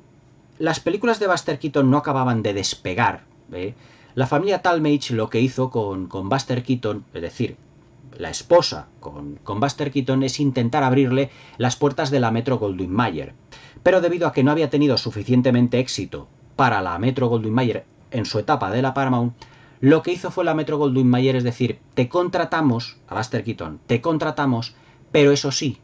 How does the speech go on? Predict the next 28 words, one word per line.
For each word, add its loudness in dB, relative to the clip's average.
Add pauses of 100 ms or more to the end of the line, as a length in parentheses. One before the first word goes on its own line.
(420)
vas 2
a -6
tener 2
que, 0 (400)
eh, -4
repartir 2
el 2
protagonismo -2 (600)
de 2
las 2
películas 0
en -6
las -8
que -6 (360)
aparezcas -4
como -6
protagonista, -2
repartir -4
el -4
protagonismo -2 (180)
junto 4
con 2
otros 0
cómicos, -2
junto -2
con -4
otros -4
actores. -10